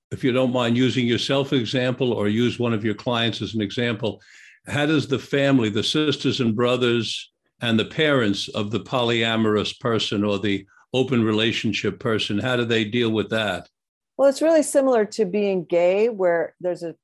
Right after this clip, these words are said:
Speaker 2: a point where you have to come out to your family. <laughs> And, um, that's an individual choice for everyone to feel like, and it's usually often a,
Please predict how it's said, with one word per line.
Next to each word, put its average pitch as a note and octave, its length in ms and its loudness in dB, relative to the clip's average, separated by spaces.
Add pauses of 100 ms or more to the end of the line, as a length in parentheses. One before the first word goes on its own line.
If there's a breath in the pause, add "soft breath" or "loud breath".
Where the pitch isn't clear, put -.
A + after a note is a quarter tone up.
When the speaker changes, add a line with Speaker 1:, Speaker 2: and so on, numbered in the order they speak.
Speaker 2:
a D3+ 80 -6
point G3 360 -6
where E3+ 120 -4
you D#3+ 160 -4 (240)
have F3+ 200 -8
to F3 80 -8
come E3+ 320 -6
out E3 360 -2 (160)
to F3 100 -8
your D#3+ 100 -2
family. F#3 640 -4 (160)
<laughs> B3 100 -4 (920 soft breath)
And, F#3 320 0 (120)
um, E3+ 340 -2 (160)
that's F3+ 300 -2
an F3+ 80 -6
individual E3+ 500 -4
choice E3 360 -4
for G#3 140 -6
everyone G#3+ 500 -4
to F#3+ 100 -14
feel F3 280 -8
like, D#3+ 240 -4 (120)
and F#3+ 100 -8
it's F#3 180 -10
usually F3+ 300 -4
often E3 320 -2
a, D#3+ 100 -10